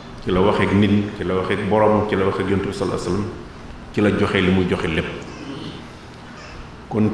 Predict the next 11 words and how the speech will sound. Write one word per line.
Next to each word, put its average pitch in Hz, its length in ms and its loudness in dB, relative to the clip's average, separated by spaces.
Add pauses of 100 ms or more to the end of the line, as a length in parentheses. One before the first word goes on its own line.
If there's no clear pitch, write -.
képp 151 280 0
ku 120 120 -2
ci 117 120 -4
yëngutu, 101 380 4 (2250)
bul 107 260 4
def 104 160 4
sa - 140 2
bopp 92 420 2
koo 104 140 4
xam 98 240 4
ne 104 140 6